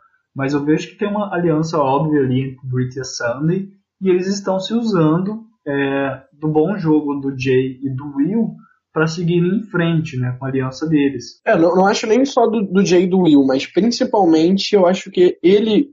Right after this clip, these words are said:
Speaker 2: o Brit principalmente, ficou muito na aba do Zeke agora nesse, nesse segundo momento da, da fase da fase individual.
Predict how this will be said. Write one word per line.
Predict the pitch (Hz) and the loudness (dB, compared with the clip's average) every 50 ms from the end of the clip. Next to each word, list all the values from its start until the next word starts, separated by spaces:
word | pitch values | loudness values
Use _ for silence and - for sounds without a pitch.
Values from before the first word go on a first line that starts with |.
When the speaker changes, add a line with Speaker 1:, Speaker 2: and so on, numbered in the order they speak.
| _ _ - | _ _ -6
Speaker 2:
o | 120 120 | -4 0
Brit | 123 143 165 208 196 - 185 | 4 4 4 4 2 -2 -4
principalmente, | - 156 143 - - - 131 117 123 147 185 208 202 - - - _ _ _ _ - | -4 -4 -4 -4 -4 -2 -2 2 2 4 4 2 2 0 -4 -8 _ _ _ _ -10
ficou | - - 196 185 | -4 0 2 4
muito | 185 190 208 202 - 220 | 4 4 4 4 2 0
na | 214 202 196 | 2 2 4
aba | 196 202 202 | 4 4 2
do | 196 220 | 2 0
Zeke | 202 151 147 156 180 185 - - - 117 - - _ _ _ | -2 -2 0 0 0 0 -2 -4 -8 -8 -8 -10 _ _ _
agora | - 131 131 123 135 143 143 135 135 131 | -2 0 2 4 4 4 4 4 4 4
nesse, | 131 131 135 135 - - 143 139 135 131 127 123 - - _ _ | 2 2 0 -2 0 2 4 4 4 4 2 0 -2 -4 _ _
nesse | 127 135 135 135 - 135 | -2 0 0 0 -2 -4
segundo | - - 147 135 135 147 160 185 185 | -2 2 2 4 4 6 6 6 6
momento | 175 156 143 139 131 131 139 139 139 135 | 4 4 4 4 4 4 4 2 2 2
da, | 127 127 123 120 117 - - - | 2 2 2 2 0 -2 -4 -4
da | 127 120 | -4 -2
fase | - 127 123 120 120 123 123 117 113 110 - _ _ _ - | 0 2 2 2 2 2 4 4 2 2 0 _ _ _ -4
da | 110 120 117 117 117 113 110 | 0 2 4 4 4 2 2
fase | 101 135 127 127 123 | 2 0 0 2 2
individual. | 120 123 127 127 127 123 117 107 101 98 - | 2 2 2 4 4 4 2 2 0 -2 -6